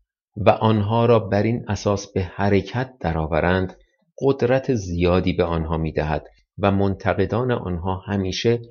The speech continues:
این قدرت را مد نظر دارند و مثلاً ممکن است یک نویسندهٔ منتقد خود را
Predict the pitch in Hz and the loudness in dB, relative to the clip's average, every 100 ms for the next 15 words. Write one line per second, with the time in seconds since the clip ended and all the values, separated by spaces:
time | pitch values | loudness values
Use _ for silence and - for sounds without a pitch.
0 | - _ - 107 95 87 82 87 92 113 | -20 _ -2 -2 0 -2 -2 -2 0 0
1 | 110 98 85 - 76 76 73 78 78 - | 0 0 -4 -4 -6 -6 -4 -4 -4 -8
2 | _ 73 78 90 104 101 101 _ _ _ | _ 0 2 2 0 0 -4 _ _ _
3 | _ 147 135 - 113 110 107 95 87 104 | _ 4 6 4 4 4 2 0 0 0
4 | 101 - - _ _ 110 113 - 90 92 | 0 -2 -10 _ _ 0 0 0 0 0
5 | 85 80 - 85 87 104 92 78 78 76 | 0 -4 -2 -2 0 0 0 -2 -4 -4
6 | - - 110 - - _ _ - - 135 | -4 2 0 0 -16 _ _ -10 0 0
7 | 127 123 120 120 | 4 4 4 -2